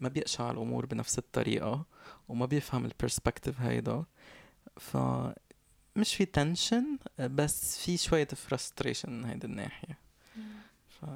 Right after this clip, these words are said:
Speaker 2: آه، على قصة الجندر والأولويات، عم فكر كمان إنه، آه، يعني مثلا كأشخاص عيون النساء عند الولادة أو، آه،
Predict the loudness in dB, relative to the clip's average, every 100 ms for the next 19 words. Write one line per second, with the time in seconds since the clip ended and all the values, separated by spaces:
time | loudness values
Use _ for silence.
0 | -10 -10 -12 -12 -12 -12 -14 -18 -20 -20
1 | -20 -10 -4 -2 -2 -2 -4 -4 -6 -12
2 | -20 -20 -20 -12 -4 -2 0 -4 -6 -8
3 | -8 -8 -6 -2 0 0 -2 -4 -4 -4
4 | -4 -4 -4 -8 -10 -12 -14 -12 -10 -6
5 | -6 -6 -6 -4 -2 -4 -8 -14 -18 -16
6 | -16 -6 -2 -2 -2 -4 -4 -2 0 0
7 | -2 0 2 0 0 -2 0 0 -2 -2
8 | -2 -6 -12 -20 _ -20 -20 -20 -20 -20
9 | -20 -10 -2 0 0 -2 -6 -10 -12 -16
10 | _ _ _ -20 -10 -2 0 2 2 2
11 | 0 -2 -4 -4 -4 -2 -2 -2 0 -2
12 | -4 -6 -4 -4 -4 -4 -2 0 0 -2
13 | -4 -4 -4 -2 -2 -2 -6 -10 -10 -6
14 | -4 -4 -8